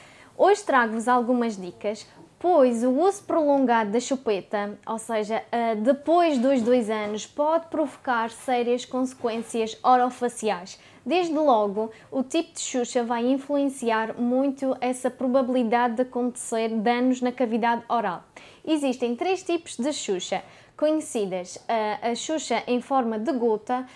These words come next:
a Xuxa em gota, em cereja e a Xuxa ortodôntica ou fisiológica. A mais indicada realmente é a ortodôntica ou fisiológica,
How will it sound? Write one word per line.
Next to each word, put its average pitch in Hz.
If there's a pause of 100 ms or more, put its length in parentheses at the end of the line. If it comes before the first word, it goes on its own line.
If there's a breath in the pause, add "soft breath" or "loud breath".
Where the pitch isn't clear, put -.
(160 loud breath)
a 269
Xuxa 277
em 262
gota, 277
em 262
cereja 240
e 269
a 269
Xuxa 277
ortodôntica 262
ou 262
fisiológica. 196 (460 loud breath)
A 277
mais 302
indicada 254
realmente 233
é 233
a 220
ortodôntica 240
ou 233
fisiológica, 226